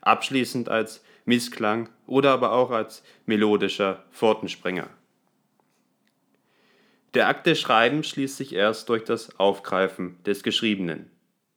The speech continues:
Er ist somit an den fortwährenden Konflikt zwischen dem kreativen Ursprung und der Begegnung des anderen gebunden. Nur so wird auf diesem Wege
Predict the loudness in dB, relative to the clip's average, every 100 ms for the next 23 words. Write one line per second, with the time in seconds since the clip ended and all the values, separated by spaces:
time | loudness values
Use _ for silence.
0 | _ -2 -2 -2 -4 0 0 0 -4 -2
1 | -4 -6 -18 _ 0 2 2 2 2 2
2 | -2 -2 -4 -4 -4 -4 -8 -20 -20 -14
3 | -10 -6 -4 -6 0 0 0 -2 -4 -2
4 | -4 -4 -4 -4 -4 _ _ _ -2 0
5 | 2 2 0 0 -2 -2 -2 -2 -2 -2
6 | -6 -8 -4 -2 0 -2 -4 -12 -16 _
7 | _ _ _ _ _ -2 0 2 2 4
8 | 4 2 0 -2 -2 -2 0 0 0 -2